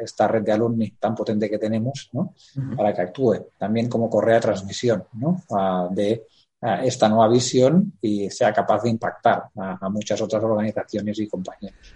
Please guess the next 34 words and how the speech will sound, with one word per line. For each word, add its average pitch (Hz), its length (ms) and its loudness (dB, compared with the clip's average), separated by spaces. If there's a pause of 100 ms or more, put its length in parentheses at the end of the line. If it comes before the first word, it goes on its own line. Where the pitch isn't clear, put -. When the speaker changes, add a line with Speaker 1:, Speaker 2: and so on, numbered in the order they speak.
(140)
Speaker 2:
Efectivamente, 120 680 0
este 120 180 -2
esfuerzo 117 400 -2
que 113 420 0
venimos 117 300 2
realizando 117 420 2
conjuntamente 117 640 0
hace 98 240 -4
casi 101 800 -6 (220)
diez 110 240 -4
años, 117 460 -2 (760)
yo 110 100 -2
creo 135 140 0
que 143 80 0
es 135 80 -2
un 120 80 0
ejemplo 123 340 0
de, 113 300 4 (160)
de 110 140 0
innovación 110 880 0 (760)
y 131 120 2
de 120 120 6
liderazgo 110 540 2
en 113 80 2
este 110 220 -2
campo 110 400 0
en 117 80 0
el 101 100 -2
mundo 120 300 -2
de 107 60 0
las 101 160 -4
escuelas 92 380 -6
de 98 60 -8
negocios. 98 640 -8